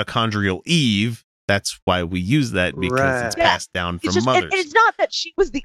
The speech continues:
Speaker 3: only woman at the time. It's
Speaker 1: No.
Speaker 3: just that hers is the one that survived for some fucking reason.
Speaker 1: And
Speaker 3: It's
Speaker 1: it's not like,
Speaker 3: amazing.
Speaker 1: it's not like she's the first woman to have mitochondria
Speaker 2: Yeah.
Speaker 1: to pass it down
Speaker 3: No.
Speaker 1: to further
Speaker 3: No,
Speaker 1: generations.
Speaker 3: mitochondria existed long before we did.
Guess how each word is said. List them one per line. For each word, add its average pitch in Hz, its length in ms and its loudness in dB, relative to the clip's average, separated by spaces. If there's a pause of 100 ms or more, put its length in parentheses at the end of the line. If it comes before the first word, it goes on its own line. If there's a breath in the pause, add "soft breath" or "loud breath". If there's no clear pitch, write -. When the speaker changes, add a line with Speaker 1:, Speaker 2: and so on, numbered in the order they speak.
Speaker 3:
only 247 280 2
woman 233 300 2
at 202 80 0
the 196 80 2
time. 220 520 0 (220)
It's 220 80 6
Speaker 1:
No. 165 60 2
Speaker 3:
just 302 120 4
that 254 120 4 (240)
hers 320 320 4
is 359 140 2
the 302 100 0
one 285 260 2
that 262 240 2
survived 220 640 2
for 190 100 -2
some 185 440 -2
fucking 185 340 -2
reason. 175 420 2
Speaker 1:
And 127 40 -8
Speaker 3:
It's - 140 -2
Speaker 1:
it's - 100 2
not 262 140 2
like, 403 160 6
Speaker 3:
amazing. 190 280 2
Speaker 1:
it's 120 160 -4
not 131 100 2
like 120 200 0
she's 127 320 0
the 117 80 0
first - 360 -2
woman 110 360 2
to - 80 2
have 104 260 2
mitochondria 98 680 0
Speaker 2:
Yeah. 92 60 2
Speaker 1:
to 87 100 0
pass 92 280 0
it 98 100 -4
down 262 220 4
Speaker 3:
No. 254 140 6
Speaker 1:
to 226 100 4
further 107 140 -2
Speaker 3:
No, - 20 -6
Speaker 1:
generations. 277 560 0
Speaker 3:
mitochondria 349 680 2
existed 330 400 -2
long 311 480 2
before 330 380 2
we 330 180 4
did. 151 300 2